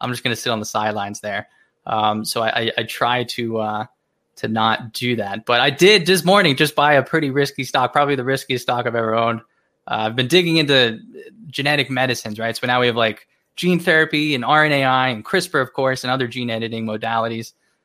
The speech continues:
Um, and I've been looking at what's coming over the horizon, like, what are some next generation tools? And I, there's some really interesting stuff out there. It's still in the very early stages of development. Um, so I, I t-, kinda took a very speculative,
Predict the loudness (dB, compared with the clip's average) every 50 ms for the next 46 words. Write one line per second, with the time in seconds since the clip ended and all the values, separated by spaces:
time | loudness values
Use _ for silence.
0 | _ _ -6 -2 -2 0 0 2 0 2 2 2 2 2 2 2 0 2 4 2
1 | 2 2 0 -4 -2 0 2 2 2 2 2 2 2 2 2 2 2 2 2 2
2 | 0 0 -2 -4 -4 -2 0 2 2 2 2 0 0 0 0 0 0 0 0 0
3 | 2 2 2 2 0 -2 -8 -10 -6 -4 -2 -2 -2 -2 -4 -6 _ _ _ _
4 | _ _ _ _ _ -8 -4 -2 0 0 0 0 0 -2 -2 -4 -4 -2 -2 0
5 | 0 0 0 2 2 4 4 4 4 2 0 -2 -4 -6 -6 -4 -4 -4 -4 -2
6 | 0 2 2 2 0 -2 0 2 2 2 2 0 -2 -2 -2 -4 -6 -4 0 2
7 | 2 2 2 2 2 2 2 2 2 0 0 0 0 -2 -2 -4 -4 -4 -4 -6
8 | -8 -10 -6 -2 0 0 0 2 0 -2 -4 -4 _ _ _ _ _ _ _ _
9 | -12 -6 -2 0 2 2 2 2 0 -2 -6 -6 -4 -2 0 2 2 4 2 2
10 | 2 0 -2 -2 -4 -8 -6 -2 0 4 4 4 4 2 -2 -4 -4 0 2 4
11 | 4 4 2 2 2 2 4 4 2 0 -2 -2 -2 -2 0 0 2 2 2 0
12 | 0 -4